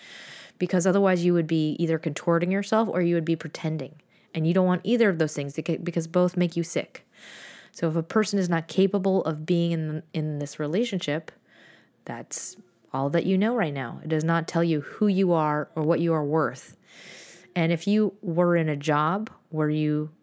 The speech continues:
you know, didn't feel aligned with that position, then you would recognize it eventually and you would leave it. It's not about continuing to stick through something that is not right,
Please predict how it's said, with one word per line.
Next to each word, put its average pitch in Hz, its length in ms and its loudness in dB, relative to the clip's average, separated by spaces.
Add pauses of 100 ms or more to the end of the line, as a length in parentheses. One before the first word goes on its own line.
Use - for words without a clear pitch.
(220)
you 151 120 0
know, 139 220 -2 (600)
didn't 160 260 2
feel 160 240 2
aligned 143 440 0
with 170 100 0
that 180 180 0
position, 190 520 -2 (460)
then 160 160 0
you 160 60 2
would 156 300 0
recognize 160 500 2
it 185 100 0
eventually 165 720 0
and 160 140 -4
you 185 80 0
would 202 120 -2
leave 247 300 0
it. 143 160 -2
It's - 160 -12
not 196 300 -2
about 170 240 2
continuing 196 560 2
to - 100 -6
stick - 360 -4
through 165 520 0 (680)
something 165 420 0
that 151 120 0
is 147 140 -2
not 143 240 -4 (300)
right, 139 420 -4